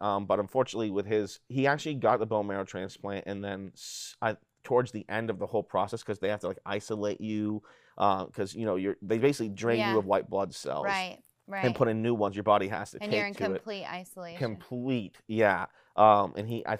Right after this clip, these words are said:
Speaker 1: he, he almost made through the whole thing, and, um, I, there, somehow an infection got in his line, uh, and, and I think from there it was just
Speaker 2: An
Speaker 1: downward.
Speaker 2: infection.
Speaker 1: Yeah, 'cause we, when you have no immune system, do you know what I mean? How do you fight it?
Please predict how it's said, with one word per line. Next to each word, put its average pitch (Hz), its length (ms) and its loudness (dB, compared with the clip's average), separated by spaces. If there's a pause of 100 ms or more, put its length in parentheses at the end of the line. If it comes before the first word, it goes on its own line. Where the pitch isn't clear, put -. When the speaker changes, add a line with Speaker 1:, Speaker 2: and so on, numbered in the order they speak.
(140)
Speaker 1:
he, 113 300 -4
he 107 160 -4
almost 107 340 -6
made 107 140 -6
through 98 80 -8
the 104 80 -6
whole 107 160 -2
thing, 104 320 -6
and, 92 360 -8
um, 92 520 -6
I, 95 100 0
there, 95 240 -2 (200)
somehow 98 420 -4
an 92 80 -6
infection 92 480 -10
got 92 200 -8
in - 60 -12
his 92 200 -12
line, 92 500 -8 (400)
uh, 92 180 2
and, 95 220 -6 (260)
and 95 340 -8
I 92 120 -4
think 92 260 -10
from 98 220 -8
there 95 140 -4
it - 80 -2
was 92 120 -8
just - 300 -12
Speaker 2:
An - 60 -14
Speaker 1:
downward. 92 420 -2
Speaker 2:
infection. 98 220 -6
Speaker 1:
Yeah, 95 420 2 (120)
'cause 113 120 2
we, 95 140 -2
when 104 200 -6
you 101 80 -6
have 101 240 0
no 104 200 0
immune 110 280 -2
system, 95 500 -8
do 101 100 -10
you 107 60 -2
know 104 60 -2
what 98 60 0
I 101 40 -2
mean? 98 200 -6
How 95 160 -4
do 95 60 -6
you 92 60 -6
fight 98 300 -2
it? 87 160 -12